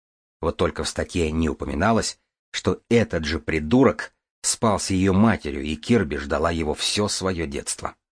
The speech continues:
Она позвонила его секретарше и очень низким, очень серьезным голосом сообщила, что хочет встретиться с ним в каком-то шикарном ресторане, чтобы обсудить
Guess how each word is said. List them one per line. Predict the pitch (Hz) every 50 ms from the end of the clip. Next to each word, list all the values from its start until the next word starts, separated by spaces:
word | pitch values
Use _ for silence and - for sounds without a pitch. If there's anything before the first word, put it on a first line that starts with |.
| _ _ _ _ _ _ _ _ _ _ _ _ -
Она | - 131 170 185
позвонила | - 156 120 123 131 135 156 170 165
его | 143 123 117 139 143
секретарше | - - - - 123 120 - 143 127 95 - - - 85
и | 82 95
очень | 107 107 - - 104 101 95 101
низким, | 120 139 131 - - - - 76 76 90
очень | 110 110 113 113 107 -
серьезным | - 98 92 98 113 110 90 101 104 95
голосом | 80 98 107 110 107 - - 110 95
сообщила, | - 104 101 90 - - 101 113 135 139 123 - _ _ _ _ _
что | - - - - - 113
хочет | - - - 104 - - 120 -
встретиться | - - 107 98 92 - - - 120
с | 113 - -
ним | 131 131 123
в | 117 -
каком-то | - 98 - - 98 90 87 - 107
шикарном | - - - - - 110 107 101 107 110 110
ресторане, | 110 - - - 123 127 113 82 76 69 - _ _ _ _ -
чтобы | - - - 147 131 135 131
обсудить | - - - 131 135 156 156 - -